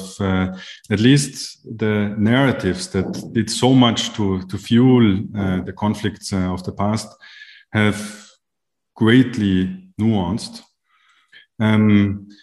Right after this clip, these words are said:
and indeed, in very practical terms, the fact that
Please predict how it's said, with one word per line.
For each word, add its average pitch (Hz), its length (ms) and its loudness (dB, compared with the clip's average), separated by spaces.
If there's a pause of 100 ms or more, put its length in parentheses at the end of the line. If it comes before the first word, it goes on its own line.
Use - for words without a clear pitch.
(280)
and - 760 0 (200)
indeed, 139 440 4
in 107 140 0
very 127 180 2
practical 135 500 -4
terms, 127 560 0
the 110 100 -8
fact 123 360 -2
that 113 340 -2